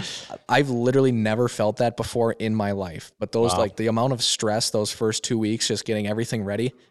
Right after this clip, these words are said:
Speaker 2: 'cause a lot of it was, like, subcontracted work or rented equipment. We had, like, hired on a company that brought two haul trucks there, and they put their guys in 'em.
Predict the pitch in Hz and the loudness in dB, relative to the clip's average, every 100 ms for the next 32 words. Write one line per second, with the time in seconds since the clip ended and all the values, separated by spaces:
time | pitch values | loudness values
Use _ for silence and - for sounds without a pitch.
0 | - 139 131 170 175 120 120 117 107 87 | -2 2 4 4 4 4 2 2 0 -2
1 | - 127 135 123 - 127 120 110 110 131 | -2 -2 -2 -2 0 -2 -2 0 2 2
2 | - 113 113 120 101 - 113 131 135 117 | 0 0 0 -2 -4 -2 -4 -2 -2 -2
3 | - 139 135 127 120 110 123 123 113 101 | -2 2 2 2 0 -2 -2 -2 -2 0
4 | 113 104 - 120 113 117 - 127 120 120 | 0 0 -2 -4 -2 -2 0 -2 0 0
5 | 117 113 110 104 117 113 107 107 107 110 | 0 0 -4 -2 -2 -2 0 0 0 -2
6 | 104 | -4